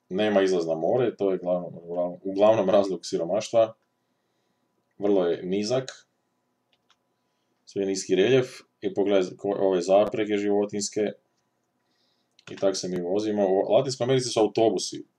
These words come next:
Ja sam gore i imam super pogled. Autobus bio dosta dobar, evo Guarani.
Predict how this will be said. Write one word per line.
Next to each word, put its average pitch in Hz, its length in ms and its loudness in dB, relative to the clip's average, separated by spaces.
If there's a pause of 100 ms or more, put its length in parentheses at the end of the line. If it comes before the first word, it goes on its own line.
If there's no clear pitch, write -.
(160)
Ja 110 140 0
sam 113 180 -2
gore 107 400 4
i 90 180 -8
imam 98 140 0
super 101 360 -4
pogled. 123 280 2 (3000)
Autobus 107 320 -4
bio 110 120 2
dosta 101 220 2
dobar, 107 360 2
evo 95 120 0
Guarani. 90 580 0